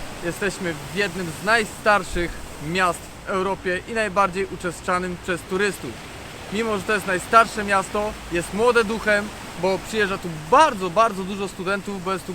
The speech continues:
bardzo dużo uczelni na wysokim poziomie, więc jest tu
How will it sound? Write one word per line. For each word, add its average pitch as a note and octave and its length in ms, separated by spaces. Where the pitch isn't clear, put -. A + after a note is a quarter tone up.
bardzo F#3+ 320
dużo F#3 420
uczelni F3+ 520
na F3 140
wysokim F3 420
poziomie, F3+ 480
więc G#3+ 240
jest E3+ 220
tu F3 100